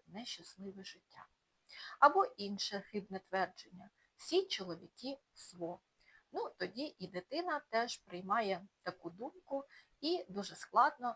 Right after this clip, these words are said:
налагодити щасливі відносини. Це у нас були хибні твердження. У будь-якому випадку, яка б з цих програм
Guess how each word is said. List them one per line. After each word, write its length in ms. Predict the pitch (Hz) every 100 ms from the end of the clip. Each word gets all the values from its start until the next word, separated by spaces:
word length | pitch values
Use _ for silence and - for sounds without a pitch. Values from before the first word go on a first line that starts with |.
| -
налагодити 840 | 160 175 247 269 214 214 - 196 - _
щасливі 640 | - 180 - 226 277 269
відносини. 720 | 202 - - - - - 185 - _ _ _ _ - - - -
Це 180 | - 294
у 80 | 320
нас 160 | 233
були 260 | 190 - 220
хибні 560 | - - 190 190 - - -
твердження. 680 | - - - - 190 190 - _ _ - - - _
У 60 | 233
будь-якому 600 | 269 381 277 - 208 196
випадку, 560 | 202 269 240 240 - 220
яка 320 | 220 226 302
б 80 | -
з 120 | -
цих 160 | 202 -
програм 600 | 208 196 - 190 180